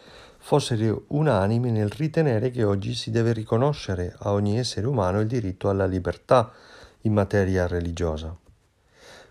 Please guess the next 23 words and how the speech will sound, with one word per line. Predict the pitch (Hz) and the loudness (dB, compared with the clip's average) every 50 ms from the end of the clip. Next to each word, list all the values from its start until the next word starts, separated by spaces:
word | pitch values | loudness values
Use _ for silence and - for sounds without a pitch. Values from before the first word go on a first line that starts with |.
| _ _ - | _ _ 6
Però | 202 175 - - - - | 6 6 6 4 -4 -10
continuava | _ - 120 107 104 117 117 123 127 127 110 101 | _ -2 -2 0 2 2 2 4 4 4 4 2
a | 95 | 0
sussistere | - - 131 113 - - - 151 147 117 - - - 90 95 92 | 0 -2 -4 -4 -2 -2 0 0 0 0 -2 -2 -2 -2 -2 -2
tra | - 139 135 104 | 0 2 2 2
essi | 90 101 107 - - - | 2 2 0 -2 -2 -2
una | 117 107 101 | 0 0 0
divergenza | 92 95 104 131 156 151 131 131 175 - - 110 107 107 104 - 113 | -2 -2 -2 -4 -2 0 0 -2 -2 -4 -4 -2 -2 -2 -4 -4 -6
sulla | 104 - 113 107 107 | -6 -4 -2 -2 0
natura | 107 110 110 - 180 175 143 104 | 0 0 -2 -2 -2 -2 0 -2
di | 90 92 | -2 -4
questo | - - 90 87 - - 92 | -4 -4 -4 -4 -4 -8 -6
diritto. | 85 92 90 87 80 78 - - - 90 - _ _ - _ _ _ _ - _ _ _ _ - - - - - - - - - _ - | -6 -4 -4 -4 -6 -8 -10 -14 -16 -18 -18 _ _ -20 _ _ _ _ -20 _ _ _ _ -20 -20 -20 -20 -20 -20 -20 -20 -14 _ 2
Una | 131 135 135 | 6 6 8
minoranza | 135 135 131 127 131 139 143 151 156 147 143 - 113 | 8 8 8 10 10 10 10 10 8 4 2 0 0
dei | 101 104 104 | 0 0 0
padri | 101 - 101 101 104 110 123 147 151 | 0 0 2 2 2 2 2 0 0
continuava | 147 117 113 107 - 107 104 101 104 110 107 117 | 0 -2 -2 0 0 0 2 4 4 4 4 2
a | |
sostenere | 110 - - 107 - - - 107 101 101 104 110 123 123 | 0 -2 -4 -8 -10 -4 -4 -2 0 2 2 2 0 0
che | 120 117 | -2 -4
si | 107 - 110 | -2 -2 0
dovesse | 101 104 98 113 117 113 - - 131 131 | 0 2 2 2 0 0 -2 -2 -4 -4